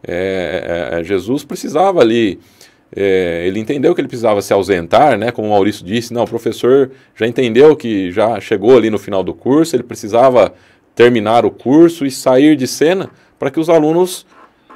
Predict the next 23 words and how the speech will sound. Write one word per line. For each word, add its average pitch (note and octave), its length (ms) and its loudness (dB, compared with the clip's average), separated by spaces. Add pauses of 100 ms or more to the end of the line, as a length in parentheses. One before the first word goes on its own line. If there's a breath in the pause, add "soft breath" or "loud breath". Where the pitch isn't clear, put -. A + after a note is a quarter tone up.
é, D3 320 0 (760)
tivessem F#3+ 460 2
as G#3 120 -6
próprias G#3+ 360 -2
atitudes, A3+ 640 -6
né? C#3+ 220 0 (500 soft breath)
É, G2 460 0 (960)
ele, C#3+ 380 2
ele C#3+ 400 2 (640)
nos D#3 240 0
obriga E3 500 2
a D3 40 0
sermos G3 540 0
nós F#3 300 0
mesmos, B2 600 0
né? G#2+ 240 -6 (520 soft breath)
Que C3 100 -2
a B2+ 60 2
gente D3 200 -6
coloque E3 460 4
os C3+ 80 -12
nossos C#3+ 360 -4
esforços C3+ 840 0